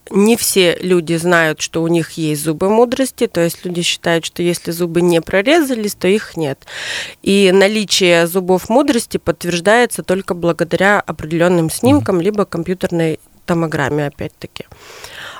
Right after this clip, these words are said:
Speaker 1: А зубы мудрости у нас могут лежать горизонтально, то есть упираться в соседние седьмые, соответственно, зубы. Как это может быть на верхней челюсти, так это может быть и на нижней челюсти. И они просто давят на зубной ряд,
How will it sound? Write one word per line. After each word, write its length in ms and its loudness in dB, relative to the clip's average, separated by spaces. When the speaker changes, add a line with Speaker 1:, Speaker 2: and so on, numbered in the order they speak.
Speaker 1:
А 380 2
зубы 300 2
мудрости 540 0
у 100 2
нас 320 2
могут 340 0
лежать 500 0
горизонтально, 960 2
то 160 -4
есть 180 -4
упираться 540 -2
в 60 -10
соседние 560 -2
седьмые, 400 2
соответственно, 720 -4
зубы. 340 2
Как 220 -2
это 180 -2
может 280 -2
быть 200 -4
на 100 2
верхней 400 2
челюсти, 480 -2
так 240 -4
это 180 -6
может 300 -4
быть 140 -8
и 120 2
на 120 4
нижней 400 2
челюсти. 640 0
И 80 4
они 240 6
просто 360 0
давят 480 0
на 140 0
зубной 420 0
ряд, 320 2